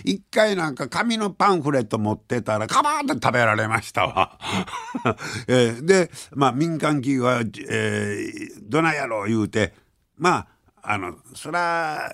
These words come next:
ええやろ言うだけと違うて、実際に、まあ、実験してみようということで、えー、やったんだそうです。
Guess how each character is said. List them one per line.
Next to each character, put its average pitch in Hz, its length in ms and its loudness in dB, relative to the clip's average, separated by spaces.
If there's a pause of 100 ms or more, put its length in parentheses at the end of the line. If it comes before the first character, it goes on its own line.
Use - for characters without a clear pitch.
(100)
え 117 100 -2
え - 40 0
や 180 140 0
ろ 117 200 0
言 123 260 0
う 120 60 0
だ 120 100 2
け 107 60 -2
と 101 80 -2
違 95 180 -4
う 90 40 -6
て、 90 120 -6
実 131 400 -2
際 139 140 2
に、 160 240 0
ま 87 200 -4
あ、 82 60 -12
実 156 280 -2
験 208 180 -2
し - 40 -4
て 202 120 -2
み 185 80 -4
よ 117 120 -4
う 87 60 -8
と 98 120 -4
い 98 80 -2
う 98 120 -2
こ 98 100 -4
と 90 180 -8
で、 107 420 0
え - 20 -8
ー、 - 20 -6
や 101 100 2
っ - 120 -4
た 87 80 -4
ん 78 60 -8
だ 78 100 -8
そ 78 180 -8
う 71 40 -10
で 73 100 -8
す。 - 140 -14